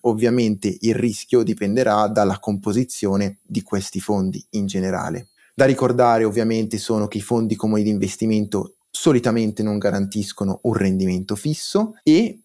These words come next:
nel momento in cui si sottoscrive un fondo comune di investimento bisogna inoltre considerare che esistono diversi tipi di fondi comuni. Quindi ci sono i fondi aperti, che sono quelli che consentono di sottoscrivere quote e di chiederne il rimborso in qualsiasi momento,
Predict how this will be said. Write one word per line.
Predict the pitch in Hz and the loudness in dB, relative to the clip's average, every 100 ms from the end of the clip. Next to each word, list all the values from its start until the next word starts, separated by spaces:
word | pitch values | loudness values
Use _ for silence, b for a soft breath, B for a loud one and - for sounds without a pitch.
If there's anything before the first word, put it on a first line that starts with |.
| - | -4
nel | 127 123 | 0 2
momento | 127 147 190 | 2 2 2
in | 156 | 0
cui | 127 123 | 0 -4
si | - | -2
sottoscrive | 123 117 120 - 123 123 107 | -2 0 0 0 0 2 2
un | 113 110 | 0 -2
fondo | 131 123 110 | -2 0 0
comune | 120 120 | 0 0
di | 107 | 0
investimento | 107 120 - 165 156 160 | 0 -2 0 0 0 0
bisogna | 117 117 | 0 0
inoltre | 120 123 104 101 | 0 0 0 -4
considerare | 110 110 127 147 123 123 | -4 -6 -2 2 4 2
che | 120 120 110 | 0 0 0
esistono | 110 117 - 107 | 0 -4 -6 -4
diversi | 98 127 113 - | 0 2 0 -6
tipi | - 110 98 | -8 -6 -4
di | 107 | -6
fondi | 104 107 107 101 | -6 -4 -4 -4
comuni. | - 107 107 101 95 - | -4 -4 -2 -2 -4 -4
Quindi | - 117 98 | -2 0 0
ci | - | -6
sono | - 113 | -6 -4
i | |
fondi | 101 123 117 104 | -2 -2 0 -2
aperti, | 98 107 117 - 170 208 B B B B | -2 -2 -2 -4 -2 -2 B B B B
che | 120 | -2
sono | - 113 | 0 -2
quelli | 110 113 110 113 | 2 2 2 0
che | - 117 | -4 -6
consentono | 110 107 - 113 110 107 | -4 -4 -2 -4 -2 -2
di | 98 | -2
sottoscrivere | 104 - 98 - 113 104 98 - | -6 -8 -12 -6 -2 0 -2 -2
quote | - 120 - - 98 - B B B | 2 4 2 0 -4 -6 B B B
e | 113 | -4
di | 104 | -2
chiederne | - 113 104 107 | 0 2 2 2
il | |
rimborso | 101 104 107 107 104 107 - | 0 0 2 2 0 -8 -8
in | 110 110 | -4 -2
qualsiasi | 107 98 - 104 - | -2 -2 -2 -4 -2
momento, | 98 - 185 160 - 170 | -2 0 0 -2 -2 -4